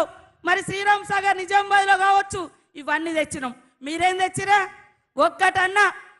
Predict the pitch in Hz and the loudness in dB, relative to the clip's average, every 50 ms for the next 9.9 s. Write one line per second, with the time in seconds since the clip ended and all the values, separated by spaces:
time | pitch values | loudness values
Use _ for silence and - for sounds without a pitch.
0 | _ _ - 311 339 359 370 370 381 381 381 381 370 370 359 381 381 359 349 359 | _ _ -4 0 0 2 4 4 4 2 2 0 0 -4 -2 0 0 0 2 2
1 | 370 370 370 370 359 370 370 359 370 359 359 359 359 370 370 403 440 440 202 359 | 0 0 0 -2 -2 0 0 0 0 -2 0 0 0 0 2 2 0 -2 -2 -4
2 | - - _ _ _ _ 247 262 285 320 330 349 349 349 349 339 311 302 302 - | -8 -18 _ _ _ _ -12 -8 -6 -6 -4 -6 -4 -4 -4 -2 -2 -4 -6 -6
3 | 330 320 302 302 302 285 285 - 294 277 277 269 262 262 269 269 _ _ _ _ | -8 -8 -4 -4 -4 -4 -6 -10 -8 -6 -4 -4 -4 -6 -8 -14 _ _ _ _
4 | _ _ - 330 349 339 - 370 359 320 370 381 359 370 359 330 330 302 302 302 | _ _ -8 -8 -8 -4 -2 -2 -2 0 0 -2 -2 -2 -4 -6 -6 -6 -6 -8
5 | 311 - - - - - 320 294 302 294 - 311 302 - - 311 285 285 - - | -8 -10 -12 -12 -10 -8 -6 -6 -6 -2 0 0 0 0 0 -2 -2 -4 -10 -18
6 | _ _ _ _ _ _ _ - 381 381 381 339 330 370 392 392 427 427 427 427 | _ _ _ _ _ _ _ 0 0 0 2 0 0 0 0 -2 -2 -4 -4 -4
7 | 415 - - 403 381 359 370 403 427 403 339 294 - - - _ _ _ _ 294 | -8 -8 -8 -6 -4 -2 2 2 2 2 2 -2 -6 -14 -20 _ _ _ _ -6
8 | 339 381 403 427 427 427 427 427 415 415 - - 381 349 339 359 403 415 381 311 | -4 2 4 4 4 4 2 0 0 -6 -10 -8 -8 -8 -4 -2 0 0 0 -2
9 | 285 - - _ _ - 339 370 403 427 415 - 440 427 415 415 427 | -4 -12 -20 _ _ -10 -8 -6 -6 -8 -8 -6 -6 -4 -2 0 0